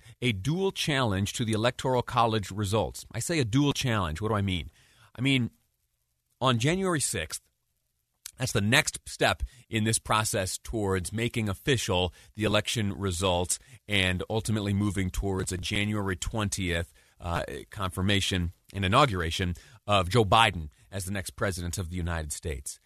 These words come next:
There is one major step remaining. The electors across this country have cast their vote, and those ballots, those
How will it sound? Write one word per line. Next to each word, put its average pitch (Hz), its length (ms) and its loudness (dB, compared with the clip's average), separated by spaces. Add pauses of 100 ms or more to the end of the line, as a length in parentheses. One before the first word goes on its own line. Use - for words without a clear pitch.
(200)
There 110 120 2
is 101 160 2
one 123 420 2
major 131 540 2
step 104 520 0
remaining. 101 540 2 (160)
The 87 80 -8
electors 123 680 2 (200)
across 113 340 2
this 107 160 -2
country 123 440 -2
have 92 260 0
cast 110 420 0
their 110 180 2
vote, 104 360 0 (320)
and 95 420 2 (480)
those 104 540 2 (440)
ballots, 101 440 0
those 101 400 0